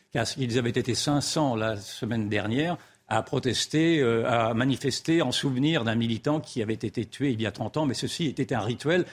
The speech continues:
qui, depuis trente ans, permettait ces genres de manifestations-là. Et, et, et l'on a vu donc que, que le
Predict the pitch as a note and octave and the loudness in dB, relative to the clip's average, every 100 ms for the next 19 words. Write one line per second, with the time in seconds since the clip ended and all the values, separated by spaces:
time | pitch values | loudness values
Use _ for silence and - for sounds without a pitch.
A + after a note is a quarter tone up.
0 | - - - C3 B2+ A#2+ - B2+ - G3 | -18 -18 -6 -2 -2 -2 -2 -4 0 0
1 | G3 C#3 C#3 F#3 G3+ D3 C3+ C#3 C#3 C#3 | 2 2 2 2 0 0 0 0 2 0
2 | C#3+ D3 D3 - C3+ A2 - - - C3 | 0 -2 -2 -2 -2 -2 -4 -14 0 2
3 | C3 - B2+ B2 A2+ A2 - A#2 C3+ C#3 | 2 2 0 2 2 0 0 0 2 2
4 | C3 B2 E3 G#2 G2+ D3 - A#2+ - - | 2 0 0 0 2 0 0 -4 -4 -8
5 | - - B2 A2+ A2 G#2+ G#2 G2 F#2+ G2 | -20 -2 2 4 2 2 2 0 -2 -2
6 | G2 - A2+ G2 G2 F#2 F2+ | -6 -6 -4 -2 -2 -4 -6